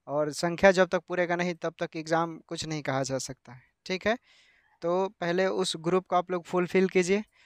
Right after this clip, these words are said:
उसके बाद डिसाइड किया जाएगा कि कब एग्जाम होगा, मतलब कब आंदोलन होगा, आंदोलन से संबंधित बात होगा। ऐसे कुछ भी कहने से, लिखने से कोई कुछ नहीं करने वाला है।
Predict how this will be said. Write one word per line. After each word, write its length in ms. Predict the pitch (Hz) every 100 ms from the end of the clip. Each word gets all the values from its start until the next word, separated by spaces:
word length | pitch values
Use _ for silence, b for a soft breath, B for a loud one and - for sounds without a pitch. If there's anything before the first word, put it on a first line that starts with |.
| b -
उसके 220 | 156 165
बाद 300 | 160 190 185 - -
डिसाइड 420 | 165 170 180 185
किया 220 | 175 180
जाएगा 360 | 170 165 165 180
कि 120 | 185 170
कब 160 | 175 165
एग्जाम 360 | 160 165 175
होगा, 280 | 170 170 185
मतलब 380 | 175 151 170 160
कब 160 | 185 175
आंदोलन 420 | 175 170 160 156
होगा, 240 | 135 131 127 _ _ -
आंदोलन 320 | 165 175 180
से 140 | 180
संबंधित 440 | 175 175 170 170 160
बात 260 | 156 147
होगा। 200 | 147 139 139
ऐसे 320 | 165 202 202 b b b _
कुछ 200 | 175 160
भी 260 | 180 208 208 -
कहने 300 | 175 175 190
से, 300 | 190 190 190
लिखने 380 | 180 160 185 190
से 220 | 185 196 214 b b b _ -
कोई 340 | 180 196 214 - -
कुछ 220 | 185 -
नहीं 200 | 170 180
करने 280 | 185 185 196
वाला 240 | 190 185
है। 160 | 196